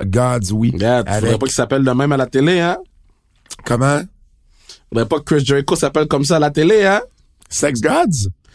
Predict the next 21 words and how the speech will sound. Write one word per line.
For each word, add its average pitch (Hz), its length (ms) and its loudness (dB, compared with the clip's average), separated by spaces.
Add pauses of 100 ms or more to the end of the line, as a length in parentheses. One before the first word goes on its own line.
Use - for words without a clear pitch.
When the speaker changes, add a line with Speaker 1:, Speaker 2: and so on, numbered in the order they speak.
(300)
Speaker 2:
On - 40 -2
va - 20 -2
se - 40 -4
faire 160 160 0
ruer, 185 380 4
man. 220 160 0 (440)
Speaker 1:
Ben, 120 80 2
il 123 100 0
s'est 156 180 0
fait 190 240 0
huer. 139 360 2 (180)
Speaker 2:
Je 95 200 0
sais. 160 260 2 (840)
Speaker 1:
Et 147 100 0
ça, 220 280 0
là, 180 280 0
c'est - 180 -6
une 113 60 0
affaire 143 440 -2
que, - 120 -6
euh, 104 200 -2